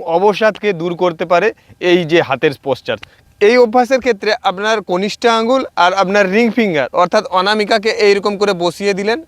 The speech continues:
আপনার বুড়ো আঙুল আপনার অনামিকার উপরে থাকবে। এবারে আপনার মধ্যমা এবং আপনার তর্জনী দুটো আঙুল ঠিক এইরকম করে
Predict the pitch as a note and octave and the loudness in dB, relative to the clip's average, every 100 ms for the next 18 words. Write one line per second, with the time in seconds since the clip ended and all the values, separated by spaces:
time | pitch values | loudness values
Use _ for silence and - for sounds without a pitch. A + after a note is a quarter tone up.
0 | _ - D#3 D4+ E3+ E3+ G3+ A3 G#3+ B3 | _ 0 2 2 0 2 4 4 2 0
1 | F4+ - - D#3 F3 G3 F3+ - _ _ | -2 -6 -4 -4 0 0 0 -4 _ _
2 | _ _ - D3+ F#3+ G3+ G3 G3+ F3 F#3 | _ _ -8 -4 -2 0 0 0 2 0
3 | D3+ D3+ A#2 G2 - _ _ - D#3 G#3 | 0 0 -6 -10 -18 _ _ -8 -2 2
4 | A#3 G#3+ G3 A3 A3 - C3 D3+ D3+ C#3 | 4 2 0 0 -2 -2 0 0 0 0
5 | F#3 A3 F4+ - _ _ _ E3+ F3 G3+ | 2 0 -2 -10 _ _ _ -2 2 2
6 | G3+ F#3+ G3 F#3 D3+ - _ _ D#3 F#3+ | 0 0 2 0 -2 -18 _ _ 0 2
7 | F#3 D#3+ A2 - _ C3+ D3 D#3+ G3+ F#3 | 2 -2 -4 -14 _ -12 -6 0 0 2
8 | A#3 E4 _ _ G#3 G#3 F3+ F3+ F#3+ F3+ | -2 -4 _ _ -6 -2 -2 0 -2 0
9 | G3+ | 2